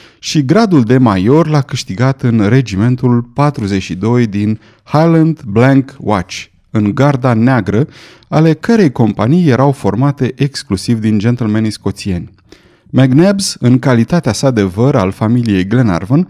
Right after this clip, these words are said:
locuia la Malcolm Castle și, cum era major, i se păru foarte natural să se îmbarce pe Duncan.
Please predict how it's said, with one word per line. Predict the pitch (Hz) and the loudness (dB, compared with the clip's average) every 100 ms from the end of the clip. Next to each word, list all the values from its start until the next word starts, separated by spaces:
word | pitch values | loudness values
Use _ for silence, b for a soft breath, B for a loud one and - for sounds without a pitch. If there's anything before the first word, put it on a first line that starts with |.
| b b b | b b b
locuia | 156 220 - 120 156 | 2 2 2 0 2
la | 160 147 | 0 0
Malcolm | 110 117 135 127 127 | 0 -2 -2 -4 -4
Castle | 110 95 - - | -4 -6 -6 -10
și, | - - - 92 92 | -10 -10 -6 -6 -6
cum | - 104 | -6 -2
era | 95 107 131 | -2 0 0
major, | 95 80 117 147 143 b b b | -2 -2 0 0 -2 b b b
i | 170 | -4
se | - 165 | 0 0
păru | 156 - 160 214 | -2 -4 0 0
foarte | - 190 190 160 | 0 -2 -2 -2
natural | 147 120 95 113 131 | -2 -2 -2 0 0
să | 135 | -4
se | 113 107 | -4 -2
îmbarce | 95 98 113 - 117 | -2 -2 -4 -4 -6
pe | 131 | -4
Duncan. | 127 131 92 73 | -2 -2 -2 -10